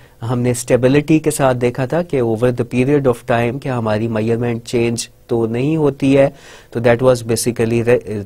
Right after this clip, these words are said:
टेस्ट रीटेस्ट रिलायबिलिटी का एक टेस्ट लगाया था, टेस्ट रीटेस्ट रिलायबिलिटी का एक टेस्ट लगाया था, जिसकी मदद से हमने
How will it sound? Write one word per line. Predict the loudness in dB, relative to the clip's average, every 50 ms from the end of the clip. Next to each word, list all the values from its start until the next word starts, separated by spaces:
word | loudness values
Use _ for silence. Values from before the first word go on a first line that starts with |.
| -8 -4
टेस्ट | -2 -2 -2 -2 -4 -6 -4
रीटेस्ट | -2 -2 -2 0 0 0 0 0 -2 -8 -8
रिलायबिलिटी | -4 -2 -2 0 2 2 2 2 0 0 2 2 2 2 2 0 0 -2 0
का | 2 2 0
एक | 2 2 0 -2 -2 -2 -4
टेस्ट | -4 -4 -4 -4 -6 -6
लगाया | -4 -2 0 0 2 0 0
था, | -2 -2 -2 -2 -4
टेस्ट | -4 -6 -4 0 0 0 -2 -4 -8 -6
रीटेस्ट | -6 -6 -4 -4 -6 -6 -6 -6 -6 -4
रिलायबिलिटी | -2 0 0 -2 -2 0 0 0 0 0 -2 -4 -4 -4
का | -2 -2
एक | -2 -2 -2
टेस्ट | -4 -4 -4 -6 -6
लगाया | -6 -4 -4 -4 -4 -4
था, | -4 -4
जिसकी | -4 -4 -6 -8 -8 -6 -4
मदद | -4 -4 -6 -6
से | -8 -8 -8 -8
हमने | -6 -6 -6 -2 -2 -2 -2